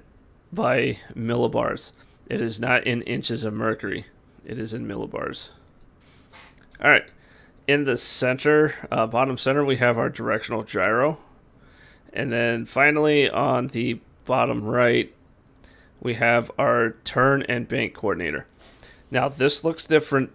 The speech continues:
if you're used to something like in the P fifty-one or any other aircraft that has the, that has the little ball in the curved tube of glass.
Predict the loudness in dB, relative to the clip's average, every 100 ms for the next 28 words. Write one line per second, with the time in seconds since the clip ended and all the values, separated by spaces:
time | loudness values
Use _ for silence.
0 | -12 -2 -2 0 -2 -2 0 -2 -2 -2
1 | -2 -2 -2 -4 -2 -4 -2 -4 -2 -4
2 | -6 -4 -6 -6 -8 -6 -4 2 2 2
3 | 0 -2 0 0 -2 0 0 0 2 2
4 | 2 0 2 2 2 -2 -14 -20 -20 -20
5 | -2 0 2 2 4 2 0 -6 -6 -4
6 | -2 -4 -8 -16 -20 _ _ _ -20 -8
7 | -4 2 4 4 2 -2 0 0 4 6
8 | 8 6 2 -4 -4 0 2 2 0 -4
9 | -4 -2 0 0 0 -6